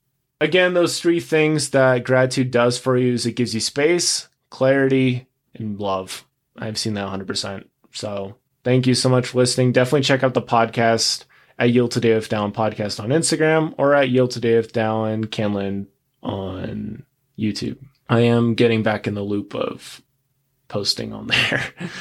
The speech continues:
So as always, thank you so much for listening. Thank you for smiling and being a delight to the world in your own way. Keep on doing that.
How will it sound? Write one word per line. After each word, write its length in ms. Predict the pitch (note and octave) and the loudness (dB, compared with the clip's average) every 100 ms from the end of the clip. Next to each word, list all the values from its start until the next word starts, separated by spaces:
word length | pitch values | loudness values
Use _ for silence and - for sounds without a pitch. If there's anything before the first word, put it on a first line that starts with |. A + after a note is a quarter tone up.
| - - _ _ _ - | -16 -20 _ _ _ -2
So 360 | C3 B2+ B2 | 2 4 6
as 180 | B2 C3 | 6 6
always, 260 | E3 D#3+ D#3 | 6 6 4
thank 180 | D3+ | 2
you 60 | C#3+ | 2
so 120 | D3 | 2
much 160 | C#3+ C3+ | 2 4
for 60 | |
listening. 360 | C#3 C3+ C#3+ C#3 | 4 4 2 2
Thank 200 | C3 B2+ | 4 2
you 80 | B2 | 2
for 100 | A#2+ | 2
smiling 720 | - A#2+ B2 B2+ B2+ B2 A#2+ | 2 2 4 4 4 2 0
and 260 | A2+ A2 | -2 -2
being 320 | A#2 A2+ A2+ A2+ | 0 0 2 2
a 220 | A2 G#2+ | 0 0
delight 380 | A2+ A2 G#2+ G#2 | 0 2 2 0
to 100 | A2+ | -4
the 80 | A2 | 0
world 280 | A2 A2 | 2 2
in 80 | A2 | 2
your 140 | G#2+ G#2 | 2 2
own 180 | G#2 | 2
way. 360 | A2 A#2 A#2+ A#2 - | 2 4 4 2 -2
Keep 220 | - A2 | -4 -2
on 260 | G#2+ G#2 G2+ | -2 -2 -4
doing 380 | A#2 A2+ A2+ | -2 0 2
that. 540 | A2+ A2 A2 - - | 2 0 -2 -4 -10